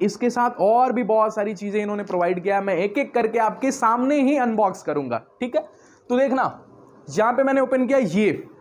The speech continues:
अब इसमें क्या होगा मुझे भी नहीं पता है, तो मैं आपको सामने ही इसको खोलूँगा। यहाँ पे देखना अनअकैडमी से आया, तो अनअकैडमी यहाँ पे लिखा हुआ भी, ठीक है? पूरी पैकिंग इन्होंने अच्छे से की हुई है,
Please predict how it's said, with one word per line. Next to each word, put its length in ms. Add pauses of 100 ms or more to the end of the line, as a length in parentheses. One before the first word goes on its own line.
(240)
अब 80
इसमें 260
क्या 120
होगा 220
मुझे 280
भी 120
नहीं 140
पता 320
है, 80
तो 100
मैं 140
आपको 340
सामने 480
ही 160
इसको 300
खोलूँगा। 480 (340)
यहाँ 100
पे 60
देखना 280
अनअकैडमी 460
से 120
आया, 200 (320)
तो 60
अनअकैडमी 420
यहाँ 220
पे 140 (220)
लिखा 240
हुआ 160
भी, 120
ठीक 120
है? 80
पूरी 260
पैकिंग 400
इन्होंने 220
अच्छे 280
से 140
की 140
हुई 200
है, 100